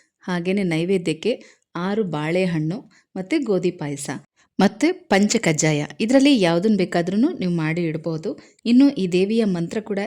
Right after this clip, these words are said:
ಈ ರೀತಿ ಇದೆ. ಸ್ಕಂದ ದೇವಿಯ ಮಂತ್ರ, "ಓಂ ದೇವಿ ಸ್ಕಂದ ಮಾತಾಯೈ ನಮಃ." ಈ ಮಂತ್ರನ ನೂರ ಎಂಟು ಸಲ ಹೇಳ್ಕೊಳ್ಳಿ. ನೀವು ಬೇರೆ ಬೇರೆ ಮಂತ್ರಗಳ ಸ್ತೋತ್ರಗಳನ್ನ ಹೇಳ್ತಾ ಇದ್ದೀರಾ ಅಂದ್ರೆ ಹನ್ನೆರಡು ಸಲ ಹೇಳಿದ್ರೆ ಸಾಕು.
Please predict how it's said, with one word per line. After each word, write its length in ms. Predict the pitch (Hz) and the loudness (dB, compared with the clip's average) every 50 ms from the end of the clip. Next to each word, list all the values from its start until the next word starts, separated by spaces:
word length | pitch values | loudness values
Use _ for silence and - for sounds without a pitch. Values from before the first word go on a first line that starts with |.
| - - | -6 -6
ಈ 100 | 170 160 | -4 -2
ರೀತಿ 320 | 160 156 160 - 170 156 | -2 -2 -2 -2 -4 -4
ಇದೆ. 480 | 147 156 156 180 269 285 - _ _ _ _ _ _ - | -4 -4 -4 -6 -6 -6 -10 _ _ _ _ _ _ -18
ಸ್ಕಂದ 320 | - - - 208 220 220 247 247 208 | -6 -2 0 2 2 2 2 2 0
ದೇವಿಯ 340 | 190 170 165 170 175 185 220 | 0 0 0 0 -2 0 0
ಮಂತ್ರ, 380 | 208 180 156 151 156 156 - 147 147 196 311 - - _ _ _ _ _ _ _ _ | 0 -2 -2 -4 -4 -4 -4 -4 -4 -4 -6 -10 -14 _ _ _ _ _ _ _ _
"ಓಂ 440 | 185 185 208 254 294 320 285 226 180 | -8 -2 2 2 2 2 2 0 2
ದೇವಿ 460 | 185 175 180 175 175 190 233 285 - - - _ _ _ - | 2 4 4 4 2 0 -2 -4 -6 -10 -18 _ _ _ -12
ಸ್ಕಂದ 360 | - - 226 220 233 247 254 240 | -4 0 2 4 4 4 4 2
ಮಾತಾಯೈ 720 | 220 190 170 165 151 - - 165 160 156 156 165 190 240 | 0 0 -2 -4 -6 -4 -4 -2 -2 0 0 0 0 0
ನಮಃ." 380 | 233 202 156 151 151 151 151 160 143 - - _ _ _ _ _ _ _ _ 220 | 0 0 -2 -2 -4 -4 -6 -6 -8 -8 -10 _ _ _ _ _ _ _ _ 2
ಈ 100 | 254 269 | 4 4
ಮಂತ್ರನ 400 | 226 180 156 151 160 160 160 190 226 | 4 4 2 0 -2 -2 -2 -2 -2
ನೂರ 220 | 214 185 165 165 160 | -2 -4 -4 -4 -4
ಎಂಟು 240 | 156 160 151 - | -4 -4 -4 -6
ಸಲ 200 | 156 - 170 160 180 | -6 -6 -4 -4 -2
ಹೇಳ್ಕೊಳ್ಳಿ. 720 | 185 185 147 143 - - 143 139 - - - - _ _ _ | -2 -2 -4 -4 -6 -8 -10 -10 -10 -14 -20 -20 _ _ _
ನೀವು 160 | 214 240 269 233 | 0 2 2 2
ಬೇರೆ 380 | 185 170 180 190 208 247 262 | 2 2 2 4 4 4 4
ಬೇರೆ 280 | 220 220 214 214 214 214 | 4 2 2 2 2 2
ಮಂತ್ರಗಳ 580 | 208 180 165 165 - 180 175 175 175 175 175 | 2 -2 -2 -4 -4 -2 -2 0 0 0 -2
ಸ್ತೋತ್ರಗಳನ್ನ 580 | 170 - - 165 160 160 - 170 165 160 156 160 | -4 -4 -4 -6 -6 -4 -4 -4 -2 -2 -2 -2
ಹೇಳ್ತಾ 400 | 156 151 170 165 160 170 170 170 | -4 -2 -2 -2 -2 -4 -4 -2
ಇದ್ದೀರಾ 280 | 151 151 151 165 151 147 | -4 -2 -2 -2 -2 -2
ಅಂದ್ರೆ 580 | 143 143 139 - 160 226 302 - - - _ _ _ | -2 -4 -4 -6 -8 -8 -10 -14 -18 -20 _ _ _
ಹನ್ನೆರಡು 440 | - 185 180 185 208 208 202 202 185 | -6 -2 -2 0 0 0 -2 -4 -4
ಸಲ 200 | - 175 165 170 | -4 -4 -2 -2
ಹೇಳಿದ್ರೆ 420 | 170 165 156 147 147 160 180 233 | -2 -2 -4 -4 -4 -6 -6 -8
ಸಾಕು. 640 | 233 - 175 151 143 143 - 233 285 349 - _ | -8 -6 -6 -8 -8 -8 -8 -8 -8 -8 -10 _